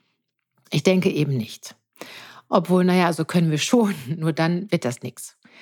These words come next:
Ähm, dann wird das nichts mit Veränderung, dann wird auch gar nichts geschehen. Und so werden wir auch der Zukunft nicht standhalten können. Und wisst ihr, auf der anderen Seite kann man ja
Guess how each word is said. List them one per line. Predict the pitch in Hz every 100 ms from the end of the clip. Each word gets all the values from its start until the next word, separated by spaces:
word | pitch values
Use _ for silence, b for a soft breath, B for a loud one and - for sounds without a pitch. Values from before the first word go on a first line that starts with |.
| b b b b b
Ähm, | 175 180 175
dann | 165
wird | 190
das | 214
nichts | 214 202
mit | 190
Veränderung, | - 160 190 196 190
dann | 170
wird | 160 165
auch | 160
gar | 160 151
nichts | 151 -
geschehen. | - - 190 151
Und | 135
so | 143
werden | 143 151 170
wir | 165 -
auch | 143
der | - 143
Zukunft | - 214 - 180 170 - - _ _ _ _ _ -
nicht | 160 -
standhalten | - - 160 160 120 107 - -
können. | - - - _ _ _ _ _ _ B B B B B B -
Und | 180
wisst | 185 220 247
ihr, | 202
auf |
der | - 180
anderen | 202 247 240
Seite | 226 220 220
kann | 214 - 190
man | 214 214
ja | 202 196 202